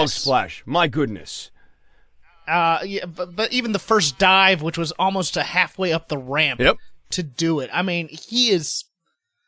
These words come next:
Speaker 1: he should be <laughs> on the main roster today getting pushed,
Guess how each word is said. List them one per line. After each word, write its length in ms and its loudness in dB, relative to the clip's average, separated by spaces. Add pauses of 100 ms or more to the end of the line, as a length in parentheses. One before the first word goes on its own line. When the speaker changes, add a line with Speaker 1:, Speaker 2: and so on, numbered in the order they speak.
(200)
Speaker 1:
he 180 -2
should 220 0
be 160 -2
<laughs> 140 -4
on 180 -6
the 100 0
main 300 2
roster 380 2
today 640 -2 (600)
getting 280 0
pushed, 560 -4